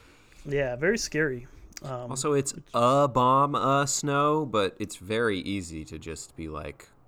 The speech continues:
Speaker 2: Obama snow, Obama snow, Obama snow.
Speaker 1: Yeah, Obama snow.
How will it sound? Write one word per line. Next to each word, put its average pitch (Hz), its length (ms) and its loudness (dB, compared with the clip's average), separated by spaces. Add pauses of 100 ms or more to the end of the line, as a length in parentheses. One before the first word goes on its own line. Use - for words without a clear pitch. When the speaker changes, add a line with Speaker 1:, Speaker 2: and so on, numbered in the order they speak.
(380)
Speaker 2:
Obama 113 400 2
snow, 110 460 -2
Obama 101 480 0
snow, 95 520 -4 (420)
Obama 104 320 0
snow. 151 200 -8
Speaker 1:
Yeah, 135 180 -8 (580)
Obama 131 200 -8
snow. 131 300 -10